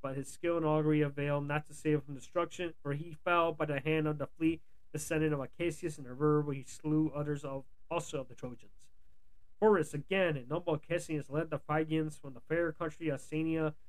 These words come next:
Both were eager for the fray. Mesthes and Antiphus commanded the Ionian son of Tomenius, bore to him of the Aegean lake that led the Ionians who dwelt under Mount Timonis.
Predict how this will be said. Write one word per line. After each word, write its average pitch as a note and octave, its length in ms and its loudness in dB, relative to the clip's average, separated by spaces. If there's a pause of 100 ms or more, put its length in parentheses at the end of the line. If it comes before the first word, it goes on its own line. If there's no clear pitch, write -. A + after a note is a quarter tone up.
(240)
Both F3+ 220 0
were C#3 80 -12
eager E3+ 240 -4
for D3+ 100 -4
the C3+ 100 -10
fray. G3 340 2 (1700)
Mesthes G#3 540 2
and D#3 100 -6
Antiphus E3+ 480 -4
commanded D3+ 480 0
the C#3 60 -6
Ionian E3 440 0
son E3+ 220 -4
of E3 140 -2
Tomenius, D#3 600 2 (120)
bore E3+ 240 2
to E3+ 180 -6
him E3+ 100 -6
of D#3 120 0
the C3+ 80 -8
Aegean D#3+ 500 -4
lake D3+ 320 0 (420)
that C3 140 -4
led D#3+ 260 0
the E3+ 60 -2
Ionians D#3 480 2
who D3 80 -6
dwelt C#3+ 420 0
under C#3+ 160 -10
Mount C#3+ 380 -4
Timonis. C3+ 280 -6